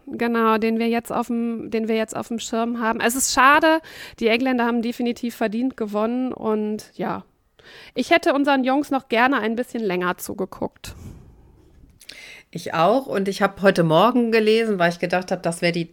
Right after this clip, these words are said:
Speaker 2: Schlagzeile, die Stimmung im Stadion. War sie aber gar nicht. Was hab ich gelesen? Vielleicht wusstest du's ja auch, dass d-,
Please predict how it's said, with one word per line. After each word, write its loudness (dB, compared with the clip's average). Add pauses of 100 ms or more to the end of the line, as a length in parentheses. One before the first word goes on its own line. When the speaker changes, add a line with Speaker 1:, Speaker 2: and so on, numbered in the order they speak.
(120)
Speaker 2:
Schlagzeile, 0
die -2
Stimmung -2
im -6
Stadion. -4
War -2
sie -4
aber -4
gar -4
nicht. -4
Was -4
hab -4
ich -10
gelesen? -6 (500)
Vielleicht -6
wusstest -8
du's -8
ja -2
auch, -6
dass -10
d-, -16